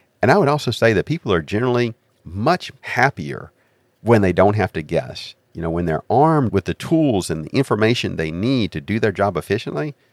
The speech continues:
people are happier. I genuinely believe that. All right. So anyway, Tableau, I think, hit the nail on the head here.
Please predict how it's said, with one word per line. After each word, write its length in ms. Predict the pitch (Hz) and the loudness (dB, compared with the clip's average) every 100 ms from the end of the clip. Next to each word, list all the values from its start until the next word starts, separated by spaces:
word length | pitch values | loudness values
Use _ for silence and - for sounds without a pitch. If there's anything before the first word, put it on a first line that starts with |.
| _ | _
people 300 | 147 190 294 | -6 -2 0
are 100 | 175 | 0
happier. 480 | 208 - 107 73 69 _ _ | 0 -4 -4 -6 -8 _ _
I 120 | 95 104 | 2 2
genuinely 840 | 101 147 160 143 131 123 120 117 _ | 2 0 2 0 0 0 0 -4 _
believe 420 | 101 92 110 131 | 0 0 -2 -4
that. 280 | - - - - _ _ _ _ _ _ | -8 -10 -12 -18 _ _ _ _ _ _
All 140 | 110 98 | 6 8
right. 160 | 71 | 6
So 160 | - 139 | 6 8
anyway, 400 | 131 87 78 78 | 8 8 6 4
Tableau, 580 | - 160 175 135 117 92 | 0 2 2 4 6 6
I 100 | 82 | 4
think, 380 | 92 90 82 | 0 -2 -4
hit 200 | - 113 | 0 0
the 100 | - | 0
nail 300 | 82 80 82 | -4 0 0
on 160 | 80 71 | 0 -2
the 80 | 71 | -6
head 320 | 80 73 71 | -4 -4 -6
here. 340 | 71 73 71 | -8 -6 -8